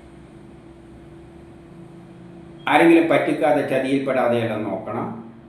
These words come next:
പണം നഷ്ടപ്പെട്ടുവോ കളവ് പോവോ ഇതിനെല്ലാം സാധ്യതയുണ്ട്. എന്നാൽ ഇടവത്തിലോ മിഥുനത്തിലോ കന്നിമാസത്തിലോ ആണ് ജനിച്ചതെങ്കിൽ അവർക്ക് സൂര്യനിൽ നിന്ന് നീന്തിക്കുമ്പോൾ ഗ്രഹങ്ങളെല്ലാം വളരെ അനുകൂലമായിട്ടാണ്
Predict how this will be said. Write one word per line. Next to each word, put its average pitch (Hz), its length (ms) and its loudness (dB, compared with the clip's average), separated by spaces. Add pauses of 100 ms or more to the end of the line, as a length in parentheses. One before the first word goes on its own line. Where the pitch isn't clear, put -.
(720)
പണം 143 280 -2
നഷ്ടപ്പെട്ടുവോ 139 640 -4 (100)
കളവ് 123 300 0
പോവോ 123 320 -2
ഇതിനെല്ലാം 110 460 -6 (680)
സാധ്യതയുണ്ട്. 113 760 -4 (1300)
എന്നാൽ 147 220 2 (100)
ഇടവത്തിലോ 160 480 2 (100)
മിഥുനത്തിലോ 147 520 0 (140)
കന്നിമാസത്തിലോ 143 760 0 (100)
ആണ് 113 120 -2 (100)
ജനിച്ചതെങ്കിൽ 120 600 -6 (720)
അവർക്ക് 160 340 2
സൂര്യനിൽ 165 480 0
നിന്ന് 160 140 -6
നീന്തിക്കുമ്പോൾ 147 500 0 (100)
ഗ്രഹങ്ങളെല്ലാം 135 580 -2
വളരെ 135 320 -4
അനുകൂലമായിട്ടാണ് 117 680 -6